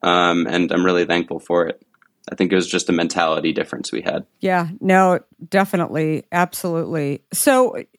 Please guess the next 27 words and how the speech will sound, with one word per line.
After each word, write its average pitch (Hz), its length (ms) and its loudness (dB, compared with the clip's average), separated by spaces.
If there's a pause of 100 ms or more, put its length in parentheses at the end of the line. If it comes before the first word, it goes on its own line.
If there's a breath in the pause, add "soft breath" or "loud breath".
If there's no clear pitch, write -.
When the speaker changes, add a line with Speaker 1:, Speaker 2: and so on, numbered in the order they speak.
Speaker 2:
the 202 200 0
name, 202 560 2
before 190 300 -2
we 196 100 0
get 175 200 2
into 165 520 -2
the 151 120 -8
Shark 165 440 -2
Tank, 156 580 -4
uh, 160 400 4 (400)
Speaker 1:
Mm-hmm. 95 240 2
Speaker 2:
background 190 640 2
a 165 60 -4
little 160 240 -6
bit 165 200 0
and 165 140 -2
story, 160 560 0
I'd 170 200 0
love 190 280 2
to - 80 -2
hear, 175 400 2
where 202 180 2
did 269 140 0
the 302 60 2
name 190 280 2
come 170 220 -2
from? - 240 -14